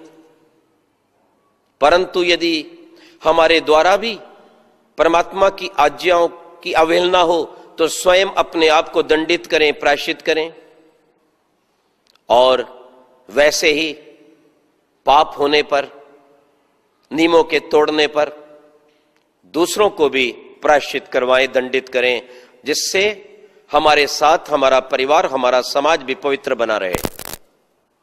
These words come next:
परमात्मा तीनों कालों में रहते हैं, इसलिए मंत्र में यह रहस्य बताया गया है,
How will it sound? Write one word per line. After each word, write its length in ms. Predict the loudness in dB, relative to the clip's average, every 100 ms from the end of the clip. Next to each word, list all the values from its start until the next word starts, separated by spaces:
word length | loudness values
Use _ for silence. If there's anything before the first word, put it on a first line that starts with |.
| _ _ _ _ _ _ _ _ _ _ _ _ _ _ _ _ _ _ _ _ _ _ _ _ _
परमात्मा 520 | 0 2 2 2 0 0
तीनों 380 | 0 2 2
कालों 340 | 2 2 2 2
में 100 | 2
रहते 280 | 0 -2 -10
हैं, 280 | -12 -18 _ _ _ _ _ _ _ _ _ _ _ _ _ _ _ _ _ _ _ _ _ _ _ _ _
इसलिए 320 | -10 -2 2
मंत्र 380 | 2 0 0 0
में 120 | 2
यह 220 | 2 2
रहस्य 300 | 2 0 0
बताया 340 | -2 0 2 2
गया 220 | 2 0
है, 280 | 0 -4